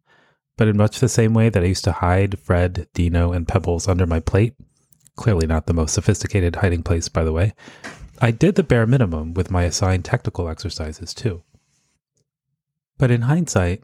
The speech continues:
there are a few exercises that I wish I would have taken a little more seriously. One of these is a book on shifting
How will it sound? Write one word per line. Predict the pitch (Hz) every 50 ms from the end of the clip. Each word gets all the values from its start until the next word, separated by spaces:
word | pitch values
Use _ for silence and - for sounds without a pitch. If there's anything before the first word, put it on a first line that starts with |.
| _ _ -
there | - 117 117
are | 120 117 123 120
a | 117
few | - - - 180 196 233
exercises | 131 131 127 - 135 127 - - 123 120 117 - 127 123 120 - -
that | - 101 92
I | 92 90
wish | 92 127 143 - -
I | 160
would | 147 117 117 110
have | 117 -
taken | - - 98 87 - 98 90 101 -
a | 95
little | 90 92 104 120 143 139
more | 131 104 95 92
seriously. | - - - 85 80 76 80 - - - 98 - - _ _ _ _ _ _ _ _ _ _ _ _ _ _ _ _ _ _ _
One | - 98 101
of | 117
these | 113 135 143 165 185 165 - -
is | 117 110
a | 123 104
book | - 90 87 -
on | 92 92 98 104
shifting | - - - 156 - - 80 76 76 78